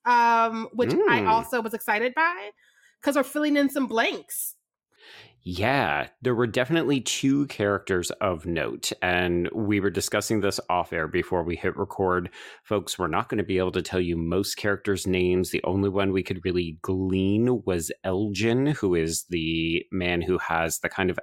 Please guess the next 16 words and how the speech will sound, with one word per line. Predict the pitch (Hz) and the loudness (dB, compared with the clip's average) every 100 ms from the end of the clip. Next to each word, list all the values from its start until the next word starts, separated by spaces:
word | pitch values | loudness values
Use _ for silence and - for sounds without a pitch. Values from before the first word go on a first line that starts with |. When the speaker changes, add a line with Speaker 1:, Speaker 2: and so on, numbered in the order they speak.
| - | -6
Speaker 2:
epileptic | - 98 95 - - 80 | -6 -2 -2 -4 -10 -8
seizures | - - 139 127 98 82 - | -6 -4 -2 0 0 -2 -2
that | 85 - | -4 -4
seem | - 156 170 170 | -2 0 2 2
to | - 131 | 2 2
have | 123 120 | 2 -2
<laughs> | |
caused, | - - 123 120 - 120 - - - - - - | -8 -4 -2 -2 0 -2 -2 -10 -14 -16 -14 -2
uh, | 92 87 - | 0 0 -2
the | 78 | -6
house | - - 113 - - | -4 -2 -2 -4 -8
to | |
cave | - - 123 123 | -12 -6 -4 0
in | 131 143 165 | 2 2 2
on | - 104 95 92 | 0 -2 0 -2
Jim. | - 98 135 190 | 0 0 2 0